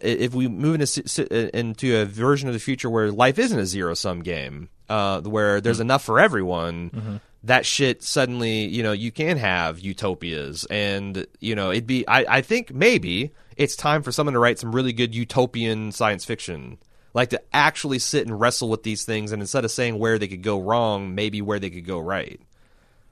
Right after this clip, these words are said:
Speaker 1: I don't know, maybe the next hundred years will be a boon for utopian science fiction <laughs> fantasies. I, I
Speaker 2: Maybe
Speaker 1: don't know.
Speaker 2: so. Uh,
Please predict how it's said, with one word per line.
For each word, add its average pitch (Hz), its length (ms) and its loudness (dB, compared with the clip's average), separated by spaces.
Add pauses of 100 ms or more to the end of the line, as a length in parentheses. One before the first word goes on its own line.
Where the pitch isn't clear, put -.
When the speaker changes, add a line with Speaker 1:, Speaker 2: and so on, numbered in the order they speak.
(560)
Speaker 1:
I 113 60 -2
don't 120 100 4
know, 113 60 2
maybe 113 200 2
the 113 60 2
next 107 120 0
hundred 110 220 -2
years 110 160 0
will 98 60 -4
be 101 80 0
a 95 40 -2
boon 104 280 -4
for 101 100 -8
utopian 92 640 -4
science 92 320 -2
fiction 90 360 -6
<laughs> - 80 -6
fantasies. 80 520 -6
I, 87 80 0
I - 20 0
Speaker 2:
Maybe 233 280 4
Speaker 1:
don't - 20 -
know. - 60 0
Speaker 2:
so. 214 240 6
Uh, 151 220 2